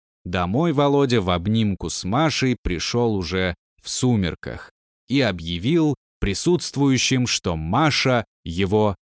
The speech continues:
невеста, и он на ней завтра женится. А кому она не по душе, пусть мотает со двора.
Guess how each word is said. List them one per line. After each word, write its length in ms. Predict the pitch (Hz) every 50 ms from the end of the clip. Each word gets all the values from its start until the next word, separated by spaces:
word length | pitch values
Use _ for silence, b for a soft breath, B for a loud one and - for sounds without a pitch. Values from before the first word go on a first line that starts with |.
| _ _ _ -
невеста, 760 | 87 95 101 104 101 113 107 85 - - - 90 69 58 - _ _ _ _ _ _ _ -
и 160 | - 90 92
он 320 | 87 92 117 156 170 156
на 120 | 123 98 90
ней 240 | 87 92 104 110 104
завтра 440 | - - 87 87 - - - 98
женится. 640 | 95 90 101 104 92 80 71 71 - - - - - - _ _ _ _ _
А 180 | - 95 104 107
кому 380 | - 139 139 151 156 151 147
она 260 | 139 135 131 135 135 131
не 160 | 131 127 117
по 140 | - 127 120
душе, 600 | 113 123 117 - - - 175 180 143 95 80 - - _ _ _ _ _ _ _
пусть 480 | - 120 131 143 147 147 - - - -
мотает 880 | - 123 120 123 127 127 127 - _ - 143 143 139 139 139 131 127 -
со 200 | - - - 131
двора. 640 | 120 113 110 123 123 127 131 127 123 107 90 78